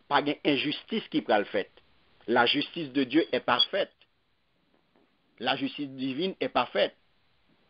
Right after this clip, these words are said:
Pa gen moun ke yo pral fè abi,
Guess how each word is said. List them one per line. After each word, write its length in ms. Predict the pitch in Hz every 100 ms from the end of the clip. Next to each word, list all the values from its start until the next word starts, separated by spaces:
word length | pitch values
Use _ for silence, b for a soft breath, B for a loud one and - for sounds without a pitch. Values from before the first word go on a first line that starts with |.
| _ _ _ _ _ _ _ _ _ _ _ _ -
Pa 80 | 143
gen 160 | 143 151
moun 160 | 170
ke 80 | 147
yo 100 | 127
pral 220 | 131 120
fè 160 | - 123
abi, 380 | - 113 139 196